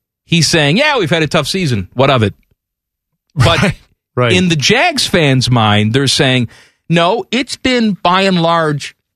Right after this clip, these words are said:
Speaker 1: ten years of being the worst team in the N F L."
Speaker 2: Minus,
Speaker 1: And
Speaker 2: like, one year where, well, that might have
Speaker 1: one
Speaker 2: been
Speaker 1: year when
Speaker 2: one
Speaker 1: they went to the A F C Championship
Speaker 2: Yes,
Speaker 1: game.
Speaker 2: against the Steelers,
Speaker 1: Right?
Speaker 2: right.
Speaker 1: But you take that away, terrible.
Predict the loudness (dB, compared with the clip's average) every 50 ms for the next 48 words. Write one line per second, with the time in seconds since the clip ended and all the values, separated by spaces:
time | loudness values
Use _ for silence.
0 | _ _ _ -8 -2 0 0 2 2 2 2 2 2 2 2 2 0 0 -2 -4
1 | -8 -8 _ _ _ _ _ _ _ _ _ -2 0 0 0 0 0 0 2 2
2 | 2 0 0 0 0 0 0 0 0 2 2 2 2 0 -2 -2 -2 -2 0 0
3 | 2 2 2 2 2 2 2 2 2 2 2 2 2 0 0 0 -2 -4 -4 -6
4 | -12 _ _ _ _ _ _ _ -2 0 2 2 2 2 2 2 0 0 -2 -2
5 | -4 -6 -4 -2 0 2 2 2 2 2 2 2 2 2 2 2 2 2 2 0
6 | 0 -2 -4 _ _ _ _ _ _ _ -2 0 0 0 0 0 0 0 2 2
7 | 2 2 2 2 0 2 0 0 0 0 0 0 -2 -2 0 0 0 0 0 0
8 | 0 0 0 2 2 2 2 0 0 0 0 -2 0 0 2 2 0 0 -2 -4
9 | -4 -2 0 0 2 2 2 2 2 2 2 0 0 0 0 -2 -2 -2 -2 -2
10 | -2 -2 -2 -2 0 0 0 0 0 0 0 0 0 0 0 0 -2 -4 -8 _
11 | _ _ _ _ _ _ _ _ _ _ _ _ _ _ _ _ _ _ _ -4
12 | -2 0 2 2 2 2 0 0 0 -2 -4 -6